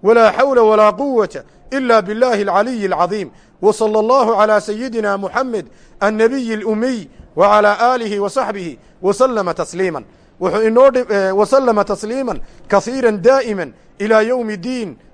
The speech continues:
walxamdu lilaahi rabbil caalamiin." Wuxuu inoo dhammaaday kitaabku, een, kun afar boqol siddeed iyo soddonka bishii, maxaanku idhaahdaa, waa bishii, een, shanaad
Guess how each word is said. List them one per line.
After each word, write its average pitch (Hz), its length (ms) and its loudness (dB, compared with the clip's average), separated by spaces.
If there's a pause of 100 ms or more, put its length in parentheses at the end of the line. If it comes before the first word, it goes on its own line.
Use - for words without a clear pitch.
walxamdu 202 420 -2
lilaahi 185 340 -2
rabbil 170 240 -10
caalamiin." 147 460 -4 (580)
Wuxuu 220 220 2
inoo 254 200 4
dhammaaday 208 340 0
kitaabku, 196 560 -6 (500)
een, 175 540 2 (140)
kun 262 200 -4
afar 262 280 -2
boqol 170 440 -4 (320)
siddeed 240 500 0
iyo 202 180 -4
soddonka 180 600 -4 (360)
bishii, 247 640 -6
maxaanku 202 520 -2
idhaahdaa, 151 520 0 (1000)
waa 208 160 4
bishii, 247 420 -2
een, 156 520 2
shanaad 185 560 2